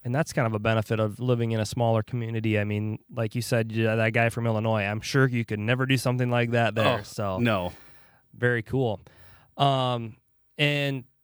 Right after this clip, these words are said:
Speaker 1: what's your vision, uh, for the future here? Uh, are you excited about things heading forward, Dike New Hartford? You are a huge part of the planning committee for the new school. Um, what are you excited about? What gets you really,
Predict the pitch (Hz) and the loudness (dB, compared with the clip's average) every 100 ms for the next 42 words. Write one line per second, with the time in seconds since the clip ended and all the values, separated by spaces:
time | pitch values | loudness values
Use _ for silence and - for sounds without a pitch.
0 | 151 - 139 202 - 311 214 143 165 160 | -20 -8 0 0 0 0 2 4 4 4
1 | 120 104 - - 107 101 95 - 139 117 | 4 2 -4 -2 0 0 -2 2 2 2
2 | 139 - 123 110 117 104 104 104 110 120 | 2 2 2 2 2 2 0 -2 -8 -4
3 | 123 123 117 - 147 156 160 143 147 151 | 2 2 2 2 2 2 -4 0 0 0
4 | 156 151 143 - 139 135 135 135 127 - | -4 -4 -6 -2 0 0 -2 -6 -8 -6
5 | 139 139 143 127 135 131 135 123 120 180 | -4 -2 -2 0 2 6 4 6 6 8
6 | 156 - 151 - 147 143 139 123 120 117 | 8 6 -2 -2 2 2 2 2 0 -4
7 | 135 131 123 127 123 120 120 120 120 120 | -4 2 4 4 2 4 4 6 6 4
8 | - - _ _ 123 110 113 117 113 - | -2 -20 _ _ 2 4 4 4 2 2
9 | 127 120 123 123 117 113 107 98 92 95 | 4 6 6 6 6 2 0 0 -4 -10
10 | - _ _ _ - - 175 226 202 - | -20 _ _ _ -2 4 4 4 2 2
11 | 208 131 98 110 139 165 - 147 151 143 | 2 4 4 4 4 2 2 4 6 6
12 | 139 | 4